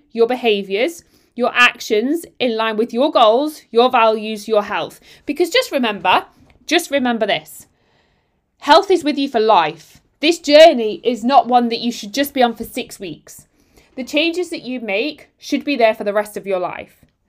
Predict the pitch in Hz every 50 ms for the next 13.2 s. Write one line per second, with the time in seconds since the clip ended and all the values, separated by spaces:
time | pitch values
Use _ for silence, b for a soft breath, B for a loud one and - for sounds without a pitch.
0 | _ _ _ _ _ _ _ _ _ _ _ _ _ _ _ _ _ _ _ _
1 | _ _ - - 254 269 277 240 294 285 311 359 403 427 - 392 453 587 554 -
2 | - - B B B B 254 233 220 226 240 320 359 - 359 311 240 233 214 208
3 | 233 208 214 208 214 208 - - - - 381 440 466 453 466 - - - 440 466
4 | - - - 330 381 - - - - - - 403 392 339 285 285 285 285 - 240
5 | 202 220 262 302 415 427 415 - - 240 247 240 233 240 - - - 320 302 302
6 | 302 - 320 285 - - 330 262 254 269 302 349 370 392 - - 233 262 226 247
7 | 262 233 202 277 269 269 285 285 285 277 262 254 240 247 277 370 381 - - -
8 | 277 262 269 320 302 - - 240 _ _ _ _ _ _ _ _ - 226 226 208
9 | 208 269 220 196 - 233 220 208 196 202 226 202 190 185 175 175 165 165 160 165
10 | 156 156 - - _ - 196 196 202 208 - - - 208 220 208 208 - - -
11 | 190 170 165 175 - 170 170 165 165 160 160 160 156 156 _ _ _ _ _ _
12 | _ _ _ _ _ _ - - b b b b b b b b b - - 311
13 | 240 170 156